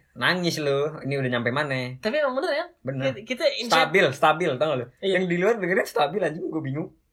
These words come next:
Speaker 2: Orang luar tuh udah banyak banget dengerin, dari, ada yang dari Afrika, gitu kan?
Speaker 1: U S banyak,
Speaker 2: U S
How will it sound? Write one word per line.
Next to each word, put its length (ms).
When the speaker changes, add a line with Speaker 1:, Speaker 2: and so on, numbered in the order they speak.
Speaker 2:
Orang 280
luar 240
tuh 100
udah 140
banyak 240
banget 180
dengerin, 320
dari, 160
ada 160
yang 160
dari 180
Afrika, 580
gitu 300
kan? 280
Speaker 1:
U 140
S 220
banyak, 400
Speaker 2:
U 100
S 80